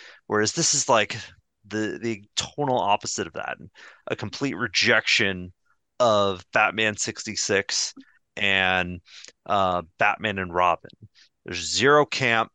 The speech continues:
It's all serious. You have, um, Oscar caliber actors here. Um, Christian Bale,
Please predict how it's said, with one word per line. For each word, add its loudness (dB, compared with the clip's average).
It's -10
all 4
serious. 0
You -6
have, 2
um, -2
Oscar 2
caliber 0
actors 0
here. 0
Um, 2
Christian 0
Bale, 2